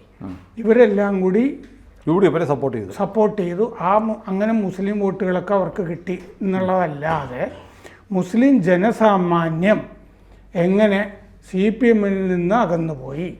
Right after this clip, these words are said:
Speaker 1: ഉം.
Speaker 2: അതിൽ സി പി എമ്മിൻ്റെ റോളെന്ത്,
Speaker 1: ഉം.
Speaker 2: പിണറായി വിജയനും മറ്റ് നേതാക്കളും മുസ്ലിം മതപ്രീണനം നടത്തിയോ അതിനുവേണ്ടി പ്രസംഗിച്ചോ, ഇങ്ങനെ ഒന്നും പറയുന്നില്ല.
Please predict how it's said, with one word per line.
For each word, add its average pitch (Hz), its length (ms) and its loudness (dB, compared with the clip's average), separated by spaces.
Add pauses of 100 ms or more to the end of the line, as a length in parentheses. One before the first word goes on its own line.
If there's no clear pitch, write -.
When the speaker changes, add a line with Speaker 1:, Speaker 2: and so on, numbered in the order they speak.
Speaker 1:
ഉം. 98 160 -14 (220)
Speaker 2:
അതിൽ 185 240 2
സി 214 200 -2
പി 208 180 -4
എമ്മിൻ്റെ 202 380 2
റോളെന്ത്, 151 600 -2 (360)
Speaker 1:
ഉം. - 140 -16 (200)
Speaker 2:
പിണറായി 220 420 6
വിജയനും 208 560 2
മറ്റ് 196 380 0
നേതാക്കളും 190 800 0
മുസ്ലിം 190 500 -2
മതപ്രീണനം 180 800 -2
നടത്തിയോ 170 760 -4 (640)
അതിനുവേണ്ടി 190 520 2
പ്രസംഗിച്ചോ, 180 840 -2
ഇങ്ങനെ 196 320 0
ഒന്നും 196 320 2
പറയുന്നില്ല. 170 600 -4